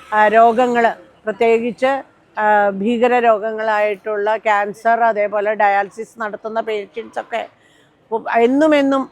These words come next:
കൂടിക്കൊണ്ടിരിക്കുന്നു എന്നുള്ളതൊക്കെ മാറ്റാനായിട്ട്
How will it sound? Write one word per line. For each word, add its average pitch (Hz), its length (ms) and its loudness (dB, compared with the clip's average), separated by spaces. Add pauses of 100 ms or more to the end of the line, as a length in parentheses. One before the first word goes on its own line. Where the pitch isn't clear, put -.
കൂടിക്കൊണ്ടിരിക്കുന്നു 220 1000 0
എന്നുള്ളതൊക്കെ 214 600 -2
മാറ്റാനായിട്ട് 214 1080 -4